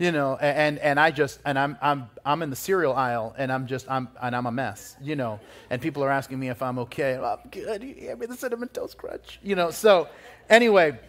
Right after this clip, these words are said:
so about eight years ago, uh,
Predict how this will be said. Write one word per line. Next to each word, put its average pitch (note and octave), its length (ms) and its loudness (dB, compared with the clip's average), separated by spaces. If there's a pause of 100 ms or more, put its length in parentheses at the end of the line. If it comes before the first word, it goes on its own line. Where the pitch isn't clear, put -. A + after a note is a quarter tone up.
(200)
so A#3+ 340 10
about G3+ 400 10
eight C4 220 6
years A#3+ 340 4
ago, D3+ 400 6 (1120)
uh, D3 420 6